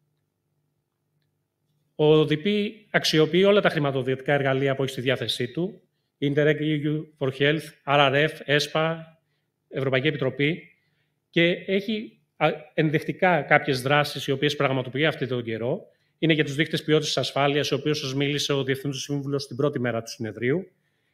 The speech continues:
η βελτίωση των ψηφιακών υποδομών, ο Εθνικός Χάρτης Υγείας, το κοινό πλαίσιο αξιολόγησης, πιστοποιήσεις και εκπαιδεύσεις του προσωπικού στους οργανισμούς υγείας και συ-, φυσικά οι συνέργειες.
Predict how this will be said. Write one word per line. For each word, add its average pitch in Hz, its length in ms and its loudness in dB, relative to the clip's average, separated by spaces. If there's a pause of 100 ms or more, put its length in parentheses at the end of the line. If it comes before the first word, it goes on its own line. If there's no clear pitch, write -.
(160)
η 151 80 -2
βελτίωση 156 360 2
των 180 80 -4
ψηφιακών 156 420 2
υποδομών, 131 580 0 (380)
ο 147 80 4
Εθνικός 151 420 0
Χάρτης 180 540 0
Υγείας, 147 720 -2
το 139 80 0
κοινό 175 220 0
πλαίσιο 185 260 -2
αξιολόγησης, 143 920 -2 (540)
πιστοποιήσεις 156 520 0
και 180 100 0
εκπαιδεύσεις 156 880 0
του - 80 -6
προσωπικού 143 480 -2
στους - 120 -6
οργανισμούς 127 500 -2
υγείας 131 520 -6 (520)
και 170 120 0
συ-, - 280 -4
φυσικά 214 500 0 (200)
οι 175 100 -6
συνέργειες. 127 760 0